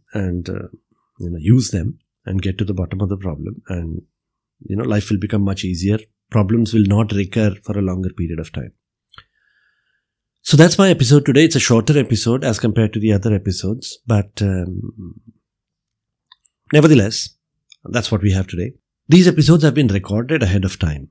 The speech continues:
I am actually on a motorcycle trip to the far northeast of India. It's called the state of Mizoram. I'll be riding from Hyderabad. I live in Hyderabad. So I'll be riding my motorcycle. I have a beautiful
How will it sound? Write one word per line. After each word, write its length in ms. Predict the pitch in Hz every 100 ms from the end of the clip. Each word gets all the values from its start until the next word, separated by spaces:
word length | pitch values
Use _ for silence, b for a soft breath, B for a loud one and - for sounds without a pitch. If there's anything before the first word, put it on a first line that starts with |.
| _ -
I 120 | 120
am 120 | 117
actually 520 | 120 120 - 147 135
on 140 | 143 113
a 60 |
motorcycle 640 | 113 110 117 - 110 117 107
trip 360 | - 113 107 - _ _ _ _ _ _ _ -
to 400 | 104 98 98 117 _ _ 110
the 560 | 110 101 98 90 87 -
far 240 | 117 117
northeast 800 | 110 107 104 - 110 104 - - -
of 160 | 98
India. 260 | 95 95 107
It's 160 | 101 -
called 240 | 101 98
the 200 | 95 85
state 340 | - - 110 107
of 100 | -
Mizoram. 580 | 98 107 123 82 127 - _ b b b b b _
I'll 140 | - 95
be 120 | 98
riding 640 | 98 113 143 151 165 139 -
from 520 | 120 107 104 107 113
Hyderabad. 440 | - 127 110 101 90
I 200 | 101 92
live 220 | 107 110
in 100 | 104
Hyderabad. 520 | 92 98 82 76 -
So 100 | -
I'll 80 | 104
be 140 | 98 87
riding 460 | 95 110 120 120 131
my 120 | 107
motorcycle. 560 | 101 98 104 95 110
I 80 | 104
have 140 | 101 98
a 40 |
beautiful 500 | 87 117 113 113